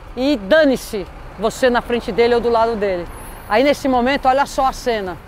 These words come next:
você tem que se impor, você tem que ocupar o espaço, sinalizar e mandar o recado que o direito de passagem é o seu e que você vai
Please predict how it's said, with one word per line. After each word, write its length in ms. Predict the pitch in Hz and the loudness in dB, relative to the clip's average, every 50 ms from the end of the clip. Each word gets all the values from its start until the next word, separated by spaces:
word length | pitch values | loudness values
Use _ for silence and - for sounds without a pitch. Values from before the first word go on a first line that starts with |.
| - - | -14 -8
você 220 | 202 202 - 202 | -8 -4 -4 -2
tem 160 | - - 240 - | 0 0 0 -2
que 120 | - 226 | -2 -8
se 160 | - - - | -8 -4 -2
impor, 500 | 285 330 - - - 349 294 233 196 165 - - - - | 0 -2 0 0 2 4 4 4 2 0 -4 -12 -16 -14
você 80 | - 196 | -12 -8
tem 140 | - 240 - | -6 -4 0
que 80 | - | 0
ocupar 400 | 240 - - 220 - - 254 254 | -2 0 0 -4 0 2 2 2
o 20 | 247 | 2
espaço, 540 | - - - - 247 240 285 294 - - - - - | -2 -4 -2 0 2 2 2 2 -2 -10 -16 -16 -16
sinalizar 880 | - - - 285 277 277 277 269 262 240 170 156 247 254 294 339 320 - - - - - - - 214 | -10 -2 0 2 4 4 2 2 0 -2 0 2 4 4 4 4 2 -2 -8 -20 -18 -18 -12 -4 0
e 320 | 220 233 254 285 339 359 - - | 4 6 6 6 4 2 -2 -4
mandar 380 | 269 262 285 277 254 262 285 302 | -2 0 2 2 4 4 4 4
o 20 | |
recado 580 | 285 302 269 - - 233 226 247 277 247 330 302 | 4 4 2 2 2 4 4 4 4 2 -2 -6
que 300 | - - 262 254 226 - - - - - | -6 -4 -4 -4 -4 -4 -8 -18 -16 -10
o 80 | - 220 | -8 -6
direito 420 | 170 214 262 262 269 330 - - | 0 2 4 6 6 4 4 0
de 100 | 262 285 | -4 -4
passagem 760 | - - 294 233 - - 269 240 240 233 202 160 220 214 214 | -2 0 -2 -2 -2 0 0 2 2 0 0 -4 -6 -4 -2
é 80 | 214 202 | -2 -2
o 100 | 196 175 | -2 -4
seu 380 | - - - 254 262 302 349 - - - - - | -4 0 2 4 4 4 2 0 -6 -18 -14 -8
e 80 | - 233 | -8 -6
que 160 | - - 262 | -2 -2 0
você 320 | 214 247 226 - - 214 | 0 0 -2 2 2 2
vai 340 | 202 196 226 240 254 302 320 | 2 4 4 4 4 4 2